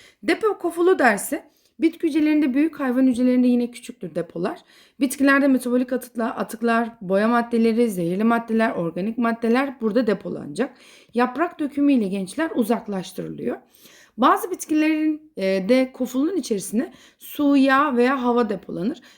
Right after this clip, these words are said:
Mesela keten tohumu çok yağlıdır, bol miktarda içerisinde yağ bulunur. Ya da, e, bu çörek otu var ya, çörek otu yağı var hatta,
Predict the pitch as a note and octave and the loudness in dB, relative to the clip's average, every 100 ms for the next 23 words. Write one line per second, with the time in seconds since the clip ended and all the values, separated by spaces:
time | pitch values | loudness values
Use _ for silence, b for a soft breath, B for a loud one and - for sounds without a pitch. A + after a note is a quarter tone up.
0 | b C#4 C#4 B3+ B3+ B3+ C4 C4 B3+ G#3+ | b -4 0 -2 2 0 2 0 -2 -2
1 | B3+ B3 B3 B3 F#3+ F3 F3 A3+ A3 A3+ | -2 0 -2 0 -2 -2 -2 -4 0 0
2 | G3 F#3 F#3+ F#3 - E3 - A#3+ G3+ E3 | -2 -6 -8 -8 -8 -12 -4 -2 -2 -4
3 | D3 - - b b _ G#3+ B3+ A#3 B3 | -8 -12 -14 b b _ 4 4 2 -2
4 | B B B B G3 G3 A3 A#3 A#3 _ | B B B B -4 -2 0 -2 -2 _
5 | - A#3+ B3 B3 B3 B3 C4 F#4 A#3 - | 2 2 4 0 2 2 2 2 -2 -4
6 | G3 G3 G#3 G#3 G3 F#3 F3 F3+ - F3+ | -8 -8 -8 -2 0 0 -2 -4 -8 -10